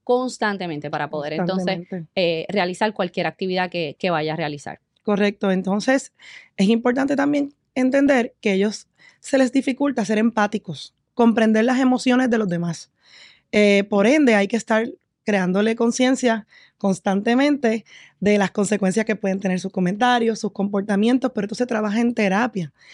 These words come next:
Speaker 2: Y en el salón se espera un refuerzo positivo constante y motivación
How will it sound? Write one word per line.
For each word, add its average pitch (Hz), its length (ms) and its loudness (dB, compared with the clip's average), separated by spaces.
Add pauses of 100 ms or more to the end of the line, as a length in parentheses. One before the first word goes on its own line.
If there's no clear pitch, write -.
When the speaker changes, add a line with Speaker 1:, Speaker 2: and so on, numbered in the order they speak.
(220)
Speaker 2:
Y 240 80 6
en 233 100 4
el 208 100 -2
salón 254 380 2 (180)
se - 160 -2
espera 277 320 0
un 233 60 -4
refuerzo 254 380 0
positivo 269 440 0
constante 262 680 -2 (480)
y 233 180 6
motivación 240 800 2